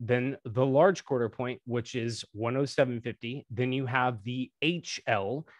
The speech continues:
which are the half levels, and then you have the, uh, whole levels, which are W Ls. Now,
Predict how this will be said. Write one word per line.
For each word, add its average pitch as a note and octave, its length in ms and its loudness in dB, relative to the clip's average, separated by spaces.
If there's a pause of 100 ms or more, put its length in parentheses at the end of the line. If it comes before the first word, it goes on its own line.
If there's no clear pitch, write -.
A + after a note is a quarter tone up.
(160)
which A#2+ 240 0
are A#2 100 2
the B2 160 -6
half G#3+ 340 0
levels, A2+ 640 -4
and A#2+ 180 0
then A#2+ 200 0
you B2 100 -4
have B2 320 0 (280)
the, B2 420 0 (220)
uh, A2+ 360 2
whole G3+ 300 10
levels, G#2+ 580 -2
which A2 480 -4
are A#2 340 2 (160)
W B2+ 400 6
Ls. E2+ 360 -6 (420)
Now, C3+ 440 6